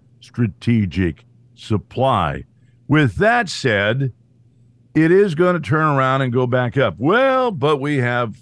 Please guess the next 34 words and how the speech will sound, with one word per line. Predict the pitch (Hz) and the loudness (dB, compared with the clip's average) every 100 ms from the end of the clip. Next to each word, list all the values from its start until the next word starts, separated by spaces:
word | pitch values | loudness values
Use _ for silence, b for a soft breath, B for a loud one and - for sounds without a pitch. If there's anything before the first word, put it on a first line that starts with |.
| _ | _
we | 113 127 | -8 -4
have | 117 117 113 | -2 -2 -4
refineries, | 131 - 254 262 180 82 73 67 - _ _ _ _ 127 | -6 -4 -6 -4 -6 -6 -8 -12 -18 _ _ _ _ -4
and | 151 160 | -2 0
there | 151 | 2
is | 147 147 127 | 2 2 0
a | |
little | 131 131 | 0 -2
bit | 120 117 | -2 -2
of | 110 - - 90 - _ _ _ _ _ | -4 -10 -16 -18 -20 _ _ _ _ _
product | 131 117 110 90 - | -2 0 -2 -6 -4
here | 113 107 | -2 0
and | 95 95 | 0 0
there | 110 104 | 0 0
to | 101 101 | -2 -4
refine. | 98 92 139 123 98 | -4 -2 -2 0 -2
But | 92 95 | -4 -6
here's | 123 151 | -8 -8
the | 139 | -12
problem. | - 165 175 151 - - _ _ _ _ _ _ - | -6 -4 -4 -6 -10 -18 _ _ _ _ _ _ -12
You | 92 | -8
see, | - 151 139 117 92 _ _ _ _ _ - | 0 2 2 0 -4 _ _ _ _ _ -2
Russia | 110 196 202 143 127 | 2 2 2 -2 -2
just | 123 120 | -2 -2
now | 123 117 123 | -2 -2 -2
opened | 113 - 113 123 | -4 -4 -4 -4
up | - | -8
the | |
pipelines | - 147 180 - 107 104 95 | -10 -6 -6 -4 -4 -4 -4
again. | 113 104 | -6 -6
You | |
see, | 101 151 | -6 -8
they | 143 226 147 | -6 -4 -4
have | 143 180 180 98 95 | -6 -6 -4 -4 -6